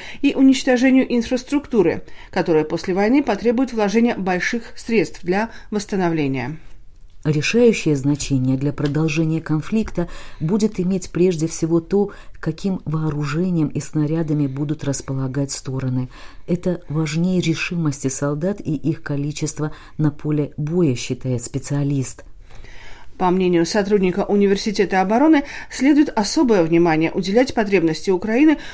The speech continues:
Speaker 1: в помощи из-за рубежа в форме поставок оружия и военной техники.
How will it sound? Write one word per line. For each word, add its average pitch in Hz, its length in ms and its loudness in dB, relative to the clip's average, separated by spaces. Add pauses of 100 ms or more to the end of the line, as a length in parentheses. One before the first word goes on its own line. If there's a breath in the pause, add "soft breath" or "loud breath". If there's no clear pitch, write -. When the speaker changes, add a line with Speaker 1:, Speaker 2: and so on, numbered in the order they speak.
(160 loud breath)
Speaker 1:
в - 60 -20
помощи 240 420 4
из-за 190 260 2
рубежа 190 400 2
в 277 60 -6
форме 269 320 4
поставок 233 580 0
оружия 214 400 0
и 240 240 -4
военной 208 480 0
техники. 165 560 -4